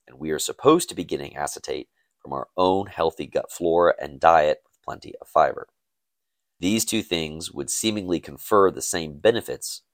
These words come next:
without the risk of possible throat and mouth damage. With that said, there is one other claim about apple cider vinegar that we need to look into,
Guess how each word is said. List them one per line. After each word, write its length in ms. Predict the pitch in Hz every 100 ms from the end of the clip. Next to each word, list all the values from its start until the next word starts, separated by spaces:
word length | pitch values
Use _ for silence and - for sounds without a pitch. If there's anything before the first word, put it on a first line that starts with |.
| _
without 440 | 85 - 127 123
the 60 | 90
risk 500 | 71 69 - - _ _ _ _
of 120 | -
possible 380 | - 69 - 67
throat 360 | - 80 71 - -
and 100 | 64
mouth 240 | 69 -
damage. 460 | - - _ - - _ _ _ _ _ _
With 180 | 95 -
that 200 | - -
said, 380 | - 123 80 - _ _
there 140 | 87
is 140 | 87 87
one 360 | 90 139 151
other 240 | - 107 98
claim 480 | - 113 82 71 -
about 600 | - - - 135 90 -
apple 240 | - 78 -
cider 240 | - 71
vinegar 380 | 69 127 90 78
that 120 | -
we 120 | 76
need 120 | 71 -
to 60 |
look 180 | 64 -
into, 440 | 139 135 120 64